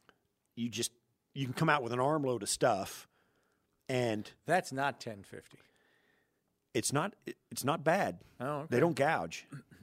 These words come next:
Speaker 1: They don't
Speaker 2: All right.
Speaker 1: gouge at all.
Speaker 2: That's gotta be very refreshing.
Speaker 1: Well, then you got the, what are you
Speaker 2: I
Speaker 1: gonna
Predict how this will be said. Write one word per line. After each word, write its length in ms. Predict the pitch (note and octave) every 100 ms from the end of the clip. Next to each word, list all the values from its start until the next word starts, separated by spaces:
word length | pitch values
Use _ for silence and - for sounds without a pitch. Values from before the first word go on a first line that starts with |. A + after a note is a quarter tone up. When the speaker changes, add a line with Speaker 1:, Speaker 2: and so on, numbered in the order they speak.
| -
Speaker 1:
They 80 | A#2
don't 100 | D#3
Speaker 2:
All 40 |
right. 60 | -
Speaker 1:
gouge 280 | C#3 D#3 A#2+
at 40 |
all. 300 | A#2 B2+ - - _ -
Speaker 2:
That's 140 | C#4+
gotta 200 | G#3 C3+
be 100 | G#2+
very 260 | G#2 G#2+ F#2+
refreshing. 540 | F#2+ - A2+ - C#3 - _ -
Speaker 1:
Well, 160 | F3
then 180 | F3 A#3
you 60 | F3+
got 140 | D#3+
the, 60 | D3+
what 120 | D#3+ E3+
are 20 |
you 60 |
Speaker 2:
I 20 |
Speaker 1:
gonna 60 | D#3+